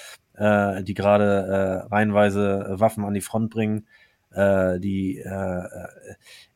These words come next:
mir, mir, mir fehlen wirklich die, die Worte dafür, äh, mir fehlt jegliche Fantasie, jegliches Verständnis, wie man wirklich in diesen Zeiten auf die Idee kommen kann, dort einen Cheftrainerposten,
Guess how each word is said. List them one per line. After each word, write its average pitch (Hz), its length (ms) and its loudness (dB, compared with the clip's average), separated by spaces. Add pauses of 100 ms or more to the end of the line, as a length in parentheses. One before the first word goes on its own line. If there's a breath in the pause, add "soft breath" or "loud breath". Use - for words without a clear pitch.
(140)
mir, 127 420 4
mir, 131 240 4 (260)
mir 127 160 6
fehlen 143 280 4
wirklich 151 280 4
die, 131 300 4
die 110 200 0
Worte 151 520 4
dafür, 147 540 2
äh, 113 240 4
mir 110 220 2
fehlt 143 520 4 (460)
jegliche 170 520 6
Fantasie, 135 720 2
jegliches 151 960 2
Verständnis, 156 920 0 (380 loud breath)
wie 120 100 2
man 123 220 6
wirklich 143 300 2
in 113 100 2
diesen 127 240 2
Zeiten 120 400 4
auf 104 140 -6
die 107 120 -2
Idee 113 200 2
kommen 117 280 -2
kann, 107 340 -6 (720)
dort 113 360 4
einen 101 140 -4
Cheftrainerposten, 98 1120 -8